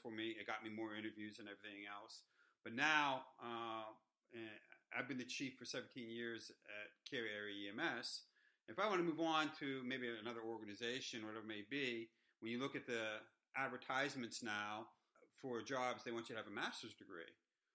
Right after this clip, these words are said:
Well, I'm getting up in age. Uh, do I want to spend thirty, forty thousand, or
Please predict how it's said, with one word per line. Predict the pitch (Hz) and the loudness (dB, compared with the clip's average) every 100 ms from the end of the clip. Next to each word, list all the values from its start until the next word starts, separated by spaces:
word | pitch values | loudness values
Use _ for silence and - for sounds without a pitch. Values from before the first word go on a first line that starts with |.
| _ _ | _ _
Well, | - 123 135 | -6 -2 0
I'm | 196 | 2
getting | 190 151 | 4 6
up | 175 - | 6 6
in | 131 | 4
age. | 110 110 170 - - - _ _ _ - | 4 2 0 -6 -10 -14 _ _ _ -12
Uh, | 120 | -10
do | 117 | -2
I | 131 | 2
want | 151 | 2
to | 147 | 2
spend | - 156 139 | 2 0 2
thirty, | 143 147 | 2 2
forty | 143 160 151 | 0 -2 -2
thousand, | 139 143 131 139 139 | 0 2 2 2 -2
or | 120 | -4